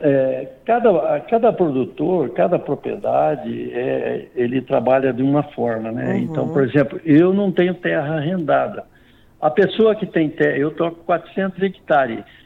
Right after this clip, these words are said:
Speaker 1: meu, né? Não, não arrendo terra. A pessoa que arrenda terra, ela é obrigada a plantar. Consequentemente, se ele não plantou milho,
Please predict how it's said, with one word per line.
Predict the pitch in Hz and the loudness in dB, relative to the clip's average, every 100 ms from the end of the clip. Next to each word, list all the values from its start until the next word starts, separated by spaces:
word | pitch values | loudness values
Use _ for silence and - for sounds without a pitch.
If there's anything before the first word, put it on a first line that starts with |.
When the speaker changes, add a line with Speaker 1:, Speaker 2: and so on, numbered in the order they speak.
| _ | _
Speaker 1:
meu, | 123 135 123 | -4 -2 0
né? | 120 143 | -2 -2
Não, | 147 156 - | 0 -2 -2
não | 143 160 180 | -2 0 -2
arrendo | 131 175 170 175 | -2 -4 -4 -6
terra. | - 131 107 - _ _ _ _ - | -4 -4 -4 -10 _ _ _ _ -6
A | 151 | 0
pessoa | 196 185 254 240 | 0 2 2 2
que | 240 | 2
arrenda | 160 151 143 123 | 2 2 -2 -2
terra, | - 170 | -2 -2
ela | 180 196 | 0 -2
é | |
obrigada | 196 190 160 196 190 | 0 0 2 2 0
a | |
plantar. | 208 208 165 117 - | -2 -4 -2 -6 -6
Consequentemente, | 208 233 226 226 185 165 151 143 135 | -6 -4 -4 -4 -6 -4 -2 -2 -2
se | 202 | -2
ele | 214 | -2
não | 185 | -2
plantou | 139 135 113 107 | 0 -2 -2 -4
milho, | 117 196 156 98 | 0 0 0 -2